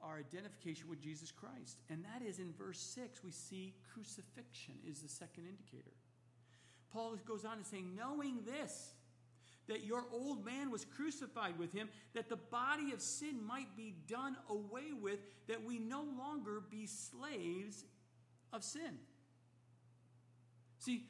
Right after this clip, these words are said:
when Jesus died on the cross over two thousand years ago, something incredibly happened for you and I. Do you know what that is? Our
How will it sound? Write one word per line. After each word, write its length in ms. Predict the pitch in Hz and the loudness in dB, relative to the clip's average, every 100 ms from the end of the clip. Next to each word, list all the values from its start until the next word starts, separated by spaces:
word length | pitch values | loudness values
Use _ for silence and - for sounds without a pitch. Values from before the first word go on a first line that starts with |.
| - | -4
when 180 | 233 196 | 0 0
Jesus 560 | 214 277 330 269 233 - | 2 2 2 2 0 0
died 580 | - 247 269 285 285 277 | 0 4 6 6 4 2
on 180 | 220 226 | 2 2
the 80 | 220 | 0
cross 840 | 220 247 285 254 113 - - - - - - - - | -2 0 4 4 2 -4 -8 -12 -16 -20 -20 -20 -2
over 240 | - 233 226 | 2 4 2
two 320 | - 285 277 | 4 2 4
thousand 600 | 277 269 277 233 247 220 | 6 8 8 8 6 6
years 440 | 240 294 294 233 | 6 6 6 4
ago, 440 | 220 160 175 175 196 - - | 2 4 6 6 4 -2 -10
something 680 | - - - 302 302 - 233 | 0 4 6 6 4 0 0
incredibly 840 | 226 226 - 240 302 285 208 240 | 0 -2 -2 4 4 4 2 2
happened 720 | 233 226 247 294 - 214 151 123 | 2 2 4 2 2 2 2 0
for 140 | 175 | 0
you 260 | 170 165 151 | 2 2 2
and 120 | 143 | 0
I. 300 | 131 120 - - - - - - - - - - 220 | 0 -2 -10 -16 -20 -20 -20 -20 -20 -20 -20 -10 0
Do 60 | |
you 80 | 214 | 2
know 100 | 254 | 4
what 160 | 254 247 | 2 2
that 120 | 247 | 2
is? 400 | 277 392 - - - - - - - - - - - - - - - - - - - - - - - - - - - | 2 0 -2 -12 -16 -20 -20 -20 -20 -20 -20 -20 -20 -20 -20 -20 -20 -20 -20 -20 -20 -20 -20 -20 -20 -20 -20 -8 2
Our 240 | 214 - | 4 4